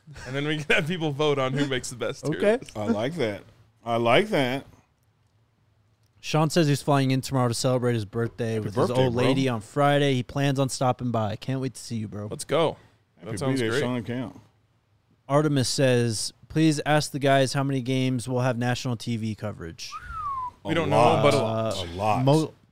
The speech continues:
Speaker 2: yeah, most if not all of them.
Speaker 1: Wait.
Speaker 3: The f-, the first three are gonna happen.
Speaker 1: How can it
Speaker 3: The first fo-, the first five are gonna be on T V for sure.
Speaker 1: Based on the T V deals, is it
Speaker 2: Yeah,
Speaker 1: even
Speaker 2: we have
Speaker 1: possible for it not to be national
Speaker 2: No,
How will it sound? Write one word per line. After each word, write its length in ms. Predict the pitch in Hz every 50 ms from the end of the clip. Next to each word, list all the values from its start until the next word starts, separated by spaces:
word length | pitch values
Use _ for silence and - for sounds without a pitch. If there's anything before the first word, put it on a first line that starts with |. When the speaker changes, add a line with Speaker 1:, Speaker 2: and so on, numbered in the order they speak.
| _ -
Speaker 2:
yeah, 160 | 127 135 127
most 280 | 104 110 123 135 - -
if 60 | 123
not 140 | 131 127 123 -
all 180 | 123 123 104 95
of 60 | 92
them. 160 | 71 76 95 _ _ _ -
Speaker 1:
Wait. 220 | 143 139 120 85 - _ _ _ _ _ _ _ _ _ _ _ -
Speaker 3:
The 80 | 110 120
f-, 400 | 113 - - - - - - 123 117 120
the 140 | 120 120 110
first 460 | - - - 135 156 156 147 - -
three 240 | - 107 127 135 107
are 60 | 92
gonna 260 | 82 90 104 113 98
happen. 300 | 87 90 78 76 - 90 92
Speaker 1:
How 180 | 95 151 180
can 160 | 196 - 240 220
it 80 | 202 123
Speaker 3:
The 60 | 120
first 600 | - 175 165 165 143 - - - - - - -
fo-, 140 | 131 131 - _ _ _ -
the 100 | 113 113
first 300 | - 165 196 202 - -
five 260 | - 120 147 185 175
are 60 | 117
gonna 160 | 92 95 92 90
be 120 | 85 90
on 120 | 85 85
T 120 | 82 95 87
V 200 | 80 80 78 92
for 160 | 95 - 101
sure. 320 | 98 - 135 160 156 104 - _ _ -
Speaker 1:
Based 320 | 156 180 226 233 - -
on 420 | - 202 202 196 196 196 196 175
the 140 | 151 156 143
T 200 | 139 - 165 151 139
V 120 | 135 147
deals, 300 | 147 135 113 98 101 101
is 160 | 113 113 117
it 80 | 131 -
Speaker 2:
Yeah, 60 | 190
Speaker 1:
even 100 | - -
Speaker 2:
we 60 | 127
have 80 | 143 -
Speaker 1:
possible 260 | 127 127 156 175 180
for 160 | 156 151 165 151
it 80 | 120
not 320 | 98 104 104 101 104 - -
to 80 | -
be 120 | 165 170 170
national 340 | 180 175 180 175 - 190 185
Speaker 2:
No, 80 | 202